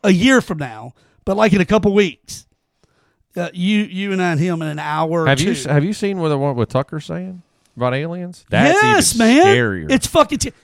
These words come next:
Speaker 2: That's even scarier.
Speaker 1: you know a guy named Sean Ryan?
Speaker 2: Yeah.
Speaker 1: His YouTube show, Sean Ryan.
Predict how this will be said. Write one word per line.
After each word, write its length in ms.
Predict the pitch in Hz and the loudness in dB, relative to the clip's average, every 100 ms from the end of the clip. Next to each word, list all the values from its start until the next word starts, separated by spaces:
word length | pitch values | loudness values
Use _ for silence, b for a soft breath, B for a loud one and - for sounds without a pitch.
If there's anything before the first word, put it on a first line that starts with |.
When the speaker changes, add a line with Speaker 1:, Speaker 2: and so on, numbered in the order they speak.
| _ _ _ _ _ | _ _ _ _ _
Speaker 2:
That's 360 | 104 139 127 - | -6 -4 -6 -8
even 240 | 117 87 85 | -8 -10 -14
scarier. 560 | - - - 104 104 | -14 -14 -6 -4 0
Speaker 1:
you 80 | 254 | 2
know 120 | 311 | 4
a 60 | 285 | 2
guy 160 | 247 | 2
named 160 | 247 202 | 0 -2
Sean 340 | - 220 202 | -2 0 0
Ryan? 320 | 196 165 113 - | -2 -6 -8 -18
Speaker 2:
Yeah. 220 | - - 147 - | -14 -14 -14 -4
Speaker 1:
His 220 | 202 170 | -2 0
YouTube 320 | 233 226 202 | -2 -2 -2
show, 260 | - 220 202 | 2 2 2
Sean 300 | - 202 202 | 0 0 0
Ryan. 300 | 180 113 | -2 -4